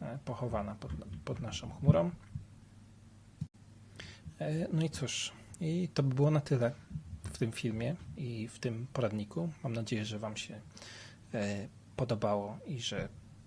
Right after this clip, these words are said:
poradnik wam się przyda. E, i standardowo zachęcam do subskrypcji kanału Chichak Academy,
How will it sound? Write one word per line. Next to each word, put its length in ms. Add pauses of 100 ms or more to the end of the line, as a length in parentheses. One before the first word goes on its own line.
(1160)
poradnik 400
wam 160
się 140
przyda. 400 (1300)
E, 600
i 140
standardowo 800 (200)
zachęcam 600
do 200 (100)
subskrypcji 580
kanału 420
Chichak 380
Academy, 400